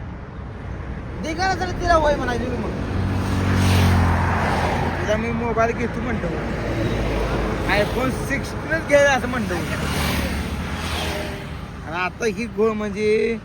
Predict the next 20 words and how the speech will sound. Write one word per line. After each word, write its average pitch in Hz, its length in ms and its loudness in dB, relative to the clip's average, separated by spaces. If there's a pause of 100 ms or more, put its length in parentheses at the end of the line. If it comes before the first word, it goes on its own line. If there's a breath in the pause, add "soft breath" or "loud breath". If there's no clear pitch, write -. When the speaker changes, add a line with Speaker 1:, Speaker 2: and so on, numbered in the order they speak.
(560)
Speaker 2:
ही 190 80 -6
मोठा 226 400 -2
कुठला 170 420 -8
आहे. - 340 -12
Speaker 1:
अरे 220 800 0
तुला 208 180 -4
माहिती 196 260 -4
आहे, 185 140 -2
आपल्या 180 160 -6
घरात 190 220 -4 (140)
एक 196 200 -6
बाई 208 160 -2
उठली 214 340 -4
का 196 60 0
दुसरी 190 280 -2
बाई 180 340 0
उठून 170 180 -8
पडती 156 340 -6
या 120 120 -6 (440)
लगेच. 190 260 -4